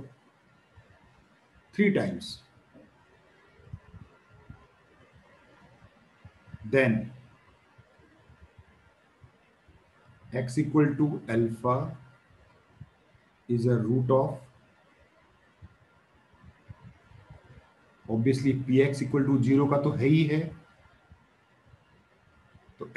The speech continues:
x equal to alpha is a root of P dash x equal to zero का भी होगा, और x equal to alpha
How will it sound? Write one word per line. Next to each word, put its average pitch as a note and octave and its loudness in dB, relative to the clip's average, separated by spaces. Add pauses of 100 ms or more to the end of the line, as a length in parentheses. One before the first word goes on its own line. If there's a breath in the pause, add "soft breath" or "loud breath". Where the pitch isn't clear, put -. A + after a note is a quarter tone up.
x - -6
equal C#3 2
to D3 0 (180)
alpha C3+ 0 (1040)
is B2+ -2
a C3+ 4
root B2+ 0
of D3+ 2 (2750)
P F3+ 6 (100)
dash D#3 6 (220)
x - -4
equal E3 4
to E3 2
zero D3+ 4
का D#3+ 2
भी E3 0
होगा, D#3 -2 (1500)
और D3 0
x D#3 -2
equal D3+ 2
to D3+ 4 (160)
alpha C3 0